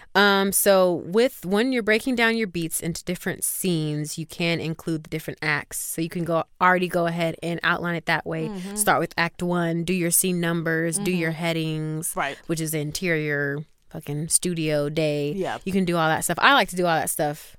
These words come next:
Speaker 1: once I start
Speaker 2: Mm-hmm.
Speaker 1: doing the scenes 'cause it makes it easier for me.
Speaker 2: Yeah.
Speaker 1: Think about it. It's like, you don't even have to do shit once you start
Speaker 2: Right.
Speaker 1: writing.
Speaker 2: Yeah.
Speaker 1: You have to, you have to write it, but
Speaker 2: Yeah.
Speaker 1: it makes it a little bit easier for you. So this is where
Speaker 2: Mm-hmm.
Speaker 1: you can start breaking down all of that technical shit.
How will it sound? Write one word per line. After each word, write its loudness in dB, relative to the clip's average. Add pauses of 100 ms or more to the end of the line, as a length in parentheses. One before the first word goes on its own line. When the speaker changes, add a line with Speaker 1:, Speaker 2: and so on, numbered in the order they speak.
(180)
Speaker 1:
once -2
I 0
start 0
Speaker 2:
Mm-hmm. -6
Speaker 1:
doing -2
the -4
scenes -4
'cause -8
it -2
makes -2
it -8
easier -4
for -8
me. -4
Speaker 2:
Yeah. -4
Speaker 1:
Think 4
about 6
it. 2
It's -2
like, 4
you 2
don't 2
even 0
have 0
to -4
do 0
shit -4
once -6
you -10
start 2
Speaker 2:
Right. 2
Speaker 1:
writing. 4
Speaker 2:
Yeah. 0
Speaker 1:
You -4
have 2
to, -6
you -6
have -10
to -16
write 4
it, -4
but 0
Speaker 2:
Yeah. 0 (200)
Speaker 1:
it 2
makes 4
it -4
a -4
little 2
bit 0
easier -2 (400)
for 4
you. -8
So -4
this -2
is -4
where 0
Speaker 2:
Mm-hmm. 2
Speaker 1:
you -4
can -6
start -2
breaking -2
down 0
all 0
of -4
that 0
technical -6
shit. -8